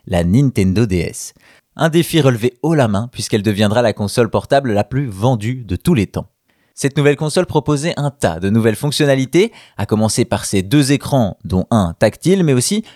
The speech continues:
le microphone pour interagir avec certains jeux. Pour exploiter ces nouveautés, Nintendo sort un titre inattendu en deux mille cinq, Nintendogs, une simulation d'animal de compagnie virtuel.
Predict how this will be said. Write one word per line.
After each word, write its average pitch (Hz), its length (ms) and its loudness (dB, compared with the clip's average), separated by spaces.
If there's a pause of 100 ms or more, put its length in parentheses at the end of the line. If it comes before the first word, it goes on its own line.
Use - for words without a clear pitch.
le 95 140 -2
microphone 135 600 0
pour 92 180 -2
interagir 98 500 0
avec 107 220 -2
certains - 380 -2
jeux. 76 180 -6 (560)
Pour 127 160 2
exploiter 185 360 0
ces 160 120 0
nouveautés, 135 500 2
Nintendo 170 480 0
sort 147 220 0
un 139 80 -2
titre - 300 -6 (100)
inattendu 143 560 0
en 82 100 -4
deux 156 120 0
mille 131 160 -2
cinq, - 320 -2 (260)
Nintendogs, 113 760 2 (160)
une 113 100 0
simulation 113 720 2
d'animal 131 540 2
de 92 100 -4
compagnie 127 540 0
virtuel. 101 640 -4